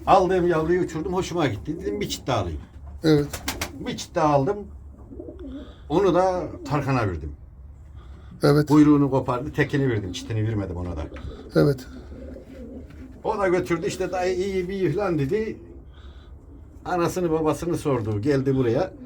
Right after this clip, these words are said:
Speaker 1: Ya anasını babasını ne yapacaksın sen? Kuş oynuyor mu, oynamıyor mu? Ona bak.
Speaker 2: Eyvallah.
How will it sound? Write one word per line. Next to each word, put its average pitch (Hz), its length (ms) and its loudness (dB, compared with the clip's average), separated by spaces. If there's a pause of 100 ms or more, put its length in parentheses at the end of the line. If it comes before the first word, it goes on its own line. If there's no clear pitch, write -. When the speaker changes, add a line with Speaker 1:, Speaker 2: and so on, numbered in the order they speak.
(380)
Speaker 1:
Ya 110 120 -4
anasını 120 420 -4
babasını 113 400 0
ne 175 60 0
yapacaksın 120 460 0
sen? 107 80 -2
Kuş 117 180 -4
oynuyor 120 340 0
mu, 180 60 -2
oynamıyor 214 380 -2
mu? 151 80 -2
Ona 220 180 2
bak. - 180 0 (280)
Speaker 2:
Eyvallah. 120 360 4